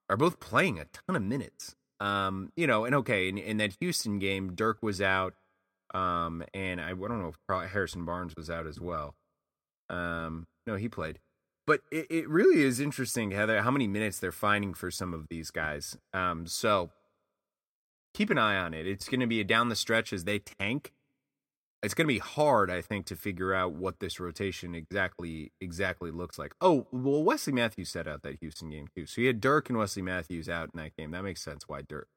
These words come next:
D-, McDermott played so much. Um, but, yeah. Um, all right, moving over to the, uh, well, the Sacramento side of things, of course,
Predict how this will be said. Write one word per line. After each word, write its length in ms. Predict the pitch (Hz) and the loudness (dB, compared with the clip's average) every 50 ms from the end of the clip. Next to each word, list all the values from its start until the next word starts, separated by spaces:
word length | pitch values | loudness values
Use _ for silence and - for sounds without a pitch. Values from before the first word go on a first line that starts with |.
| _ | _
D-, 80 | - 85 - - _ _ | -10 -10 -10 -10 _ _
McDermott 440 | 92 92 85 - 90 85 78 76 - _ _ - | -10 -10 -8 -8 -8 -8 -8 -8 -12 _ _ -10
played 180 | 85 76 73 - | -10 -10 -8 -12
so 220 | - 78 76 71 _ _ _ _ _ _ _ _ _ _ _ _ _ _ _ _ _ _ _ - | -12 -12 -14 -14 _ _ _ _ _ _ _ _ _ _ _ _ _ _ _ _ _ _ _ 0
much. 80 | 90 | 2
Um, 300 | 90 87 85 80 78 78 _ _ _ _ _ _ _ _ _ _ _ _ _ _ _ _ _ _ _ | 2 2 2 0 -2 -10 _ _ _ _ _ _ _ _ _ _ _ _ _ _ _ _ _ _ _
but, 100 | 95 92 | -6 -4
yeah. 180 | 67 95 90 - - _ _ _ _ _ _ _ _ - | -2 -2 -4 -4 -6 _ _ _ _ _ _ _ _ 2
Um, 320 | - 123 131 131 123 120 | 8 8 10 10 10 6
all 120 | - - 147 | 6 8 8
right, 160 | 139 117 98 | 8 8 8
moving 360 | 104 131 165 196 185 196 185 | 6 4 6 6 6 4 4
over 460 | 160 139 156 156 156 151 165 160 156 | 6 6 6 6 8 6 6 4 4
to 560 | 143 - - - 165 156 151 147 139 135 123 - _ | 2 -2 -4 -2 2 4 4 6 6 4 2 0 _
the, 480 | 104 107 117 113 113 110 110 107 104 - - | -2 0 2 2 2 2 2 0 0 -2 0
uh, 560 | - 104 98 98 95 92 92 90 87 87 82 - 95 | 0 2 2 2 2 2 2 0 0 -2 -4 -8 -6
well, 300 | 113 131 117 101 87 - - | -2 2 2 2 2 0 -2
the 80 | 113 | -2
Sacramento 480 | - - 180 175 - 135 131 135 139 135 | 4 4 4 4 6 4 4 6 4 4
side 260 | 127 - 127 120 120 | 4 4 4 4 4
of 80 | 117 - | 4 2
things, 240 | 123 120 117 101 | 0 -2 -2 -2
of 120 | 104 - _ | -6 -6 _
course, 260 | - 120 113 101 | 2 2 2 2